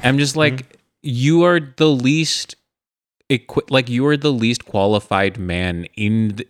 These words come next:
Speaker 1: like, your son, your forty-year-old sons are more qualified
Speaker 2: <laughs>
Speaker 1: to
Speaker 2: Yeah.
Speaker 1: question Eddie's manhood than you are.
Speaker 2: Yeah,
Speaker 1: You know?
Speaker 2: absolutely.
Speaker 1: Like, what the fuck are you doing? Uh,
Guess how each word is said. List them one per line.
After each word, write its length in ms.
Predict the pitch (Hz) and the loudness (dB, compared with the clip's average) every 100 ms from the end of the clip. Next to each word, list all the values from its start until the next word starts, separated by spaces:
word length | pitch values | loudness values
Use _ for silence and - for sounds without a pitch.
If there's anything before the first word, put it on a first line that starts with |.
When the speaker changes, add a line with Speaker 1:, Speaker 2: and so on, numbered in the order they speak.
| 127 | -2
Speaker 1:
like, 180 | 117 | 0
your 140 | 123 123 | 0 0
son, 540 | - 120 117 113 101 | 0 0 2 0 -4
your 140 | 110 110 | -2 -2
forty-year-old 800 | - 117 120 127 117 113 107 95 | 2 2 2 2 4 4 2 2
sons 400 | 107 98 90 80 | 0 0 -2 -6
are 160 | 101 | -4
more 240 | 98 87 92 | -2 -2 -2
qualified 720 | - 95 92 - 90 85 82 | 0 2 2 0 -2 0 0
Speaker 2:
<laughs> 500 | - - 392 - 453 | 0 0 -2 0 0
Speaker 1:
to 100 | - - | 0 2
Speaker 2:
Yeah. 80 | |
Speaker 1:
question 400 | 110 110 - 117 120 | 2 2 0 0 0
Eddie's 280 | 110 110 95 | 0 0 0
manhood 600 | 101 98 101 95 92 90 | 0 0 0 0 -2 -2
than 140 | 92 | -2
you 200 | 90 87 | 0 0
are. 220 | 85 - - - - | -2 -6 -12 -12 -4
Speaker 2:
Yeah, 240 | 107 98 | -2 0
Speaker 1:
You 100 | 101 | 2
know? 140 | 95 98 | 2 2
Speaker 2:
absolutely. 420 | 98 85 95 107 - | 0 -6 -10 -12 -4
Speaker 1:
Like, 100 | 123 | 0
what 160 | 127 - | 2 2
the 80 | 185 | 0
fuck 220 | 180 175 | 0 2
are 40 | |
you 240 | 139 127 143 | 2 2 2
doing? 280 | 82 - - _ _ _ _ _ _ _ - | 0 -4 -12 _ _ _ _ _ _ _ -4
Uh, 360 | 95 95 92 | 0 2 0